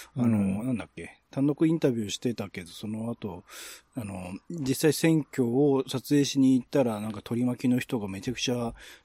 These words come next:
Speaker 1: なんかクレームつけてくるみたいな。で、「警察に言うぞ」って言ったら、その人が警察にしょっぴかれたみたいなことを語られたりしましたけど、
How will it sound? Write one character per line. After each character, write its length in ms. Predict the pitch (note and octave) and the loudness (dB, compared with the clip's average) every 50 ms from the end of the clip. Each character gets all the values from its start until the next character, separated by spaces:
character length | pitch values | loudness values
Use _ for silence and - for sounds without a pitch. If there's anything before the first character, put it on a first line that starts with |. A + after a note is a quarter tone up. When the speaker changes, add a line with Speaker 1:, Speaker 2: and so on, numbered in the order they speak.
| _ | _
Speaker 1:
な 80 | - A#2+ | -8 -8
ん 40 | A2 | -6
か 80 | G#2 G#2+ A2 - - | -6 -8 -10 -10 -8
ク 160 | - - B2+ | -6 -2 2
レ 120 | A#2+ B2+ B2+ | 2 2 2
ー 40 | |
ム 80 | A#2+ A#2+ | 2 -2
つ 80 | - - | -4 -4
け 100 | - A#2 | -6 -6
て 80 | G#2+ - | -6 -6
く 100 | - F#2 | -10 -10
る 80 | F#2+ | -10
み 100 | F2+ F2 | -10 -10
た 100 | E2+ E2+ | -10 -12
い 60 | E2+ | -12
な。 100 | F2 F#2 | -12 -8
で、 280 | G#2+ C3 B2+ A#2+ A#2 - - - - - - - _ _ - A3+ C3+ A#2 - | -4 -2 -2 -2 -2 -6 -12 -20 -20 -20 -20 -20 _ _ -12 -10 -8 -8 -4
「警 160 | - D3 D3 | -2 0 0
察 220 | C3+ B2 - E3 D#3+ | 0 0 -4 -2 2
に 80 | D#3 | 4
言 80 | D#3 E3+ | 4 4
う 60 | E3+ C#3+ | 4 4
ぞ」 220 | D#3 C#3 B2 B2 | 2 0 0 -2
っ 20 | |
て 80 | A2 - | -6 -6
言 100 | - G#2 | -10 -10
っ 40 | - | -8
た 100 | - A2 | -8 -10
ら、 60 | - | -6
そ 100 | - C#3+ | -2 -2
の 60 | D3 C3+ | -2 0
人 120 | - B2 | 0 -4
が 100 | G#2 - | -4 -4
警 160 | - - B2 | -6 -6 -6
察 200 | - A#2+ - - | -6 -6 -4 -4
に 80 | A#2+ - | -4 -4
し 60 | - | -4
ょ 40 | A2 | -6
っ 40 | - | -6
ぴ 120 | - B2 - | -8 -8 -8
か 100 | A2+ G#2+ | -8 -8
れ 60 | F#2+ | -8
た 100 | G#2 F2+ | -10 -10
み 80 | F2 F2+ | -10 -12
た 100 | F2 F2 | -12 -12
い 60 | F2 | -14
な 80 | F2 | -14
こ 140 | - - G2 | -14 -14 -14
と 80 | - F#2 | -14 -14
を 40 | F2+ | -14
語 140 | - - F#2+ | -10 -10 -8
ら 120 | G2 F#2+ | -8 -8
れ 80 | G2 F#2+ | -10 -10
た 80 | - | -10
り 40 | F#2 | -8
し 120 | - - F#2+ | -8 -8 -8
ま 100 | G2+ G#2 | -8 -12
し 60 | - | -12
た 100 | - F#2 | -14 -16
け 80 | F2 | -14
ど、 240 | E2 F2 F2 F2 - | -14 -16 -16 -16 -16